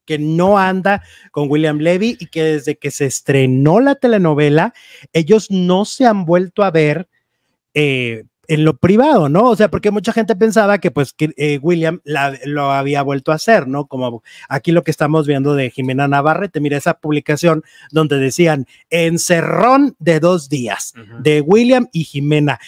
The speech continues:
Speaker 1: que consiguieron hasta imágenes, yo no sé cómo le hicieron, pero hubo imágenes de dentro de la habitación del hotel.
Speaker 2: Ujú.
Speaker 1: En su momento, ¿te acuerdas?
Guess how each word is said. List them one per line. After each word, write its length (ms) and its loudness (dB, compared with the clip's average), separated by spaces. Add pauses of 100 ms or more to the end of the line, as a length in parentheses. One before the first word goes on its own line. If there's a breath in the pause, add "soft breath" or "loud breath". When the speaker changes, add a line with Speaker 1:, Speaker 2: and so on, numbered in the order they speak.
(140 loud breath)
Speaker 1:
que 140 -6
consiguieron 800 0
hasta 280 -4
imágenes, 720 0
yo 120 -2
no 100 4
sé 120 0
cómo 200 0
le 100 0
hicieron, 300 0
pero 160 -2
hubo 120 2
imágenes 500 0
de 180 0
dentro 260 -2
de 60 2
la 80 2
habitación 420 -6
del 140 0
hotel. 400 0 (100)
Speaker 2:
Ujú. 240 -20 (320)
Speaker 1:
En 120 -2
su 100 0
momento, 440 2
¿te 100 -8
acuerdas? 540 -2